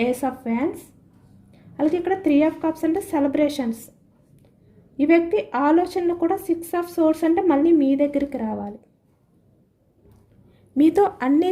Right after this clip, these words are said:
షేర్ చేసుకోవాలి ఈ వ్యక్తి. Knight of Cups. But రిలేషన్ అనేది రీయూనియన్ చేసినప్పటికీ కూడా మీరు ఏ విధంగా ఈ వ్యక్తిని యాక్సెప్ట్ చేస్తారు?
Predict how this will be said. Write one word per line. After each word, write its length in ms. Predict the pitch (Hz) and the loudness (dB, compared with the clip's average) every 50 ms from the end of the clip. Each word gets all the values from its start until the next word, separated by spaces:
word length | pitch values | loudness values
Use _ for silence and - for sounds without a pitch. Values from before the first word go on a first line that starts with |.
| 349 - | -2 0
షేర్ 280 | 320 285 277 269 269 269 - | 2 4 4 4 4 2 -2
చేసుకోవాలి 580 | 269 254 247 254 - - 247 233 226 214 220 226 214 | -2 -2 -2 -4 -8 -8 -6 -4 -4 -2 -2 -4 -4
ఈ 40 | 214 | -4
వ్యక్తి. 280 | 214 208 - _ - - _ _ _ _ _ _ _ - _ _ _ _ _ _ _ _ _ _ _ - | -8 -10 -12 _ -20 -20 _ _ _ _ _ _ _ -20 _ _ _ _ _ _ _ _ _ _ _ -2
Knight 260 | 247 262 262 262 269 262 | 0 2 2 2 2 0
of 60 | 262 - - - | -2 -4 -8 -8
Cups. 260 | 226 226 - - - - - _ _ _ _ _ _ _ _ _ _ _ _ _ _ _ _ _ _ _ _ _ _ _ _ _ _ _ _ _ _ _ _ _ _ _ _ _ _ _ - | -8 -8 -8 -12 -20 -20 -20 _ _ _ _ _ _ _ _ _ _ _ _ _ _ _ _ _ _ _ _ _ _ _ _ _ _ _ _ _ _ _ _ _ _ _ _ _ _ _ -2
But 220 | 269 381 392 392 - - - - - _ - | 0 0 2 0 -2 -10 -12 -16 -16 _ -2
రిలేషన్ 400 | 320 320 349 370 381 381 392 392 370 | 0 2 2 2 2 0 -4 -6 -6
అనేది 220 | 370 370 370 349 370 339 311 | -4 -4 -2 0 0 2 2
రీయూనియన్ 440 | 294 302 302 302 320 330 320 320 320 | 2 2 2 4 2 2 2 0 0
చేసినప్పటికీ 680 | 294 294 285 285 294 294 285 294 277 277 277 - 277 269 - | 0 0 0 -2 -2 -4 -2 -2 -4 -4 -4 -4 -6 -4 -4
కూడా 160 | 262 254 285 302 349 349 320 294 | -2 -2 0 0 2 2 2 4
మీరు 240 | 294 320 - 403 - - - | 2 2 0 0 -2 -4 -2
ఏ 140 | 262 285 320 339 359 | 0 0 0 0 0
విధంగా 360 | 339 330 311 320 320 330 349 - - - 262 285 | -2 -2 0 0 0 -2 -4 -6 -8 -6 -4 -2
ఈ 40 | 294 294 | 0 0
వ్యక్తిని 380 | 294 294 285 294 302 302 320 311 - 269 | 0 -2 -2 -4 -4 -4 -4 -4 -6 -6
యాక్సెప్ట్ 560 | 269 277 269 269 - - 294 285 285 285 - 269 | -6 -6 -6 -6 -6 -6 -6 -6 -6 -6 -6 -6
చేస్తారు? 500 | 240 226 226 - - - 214 214 - | -4 -4 -6 -8 -12 -12 -12 -12 -14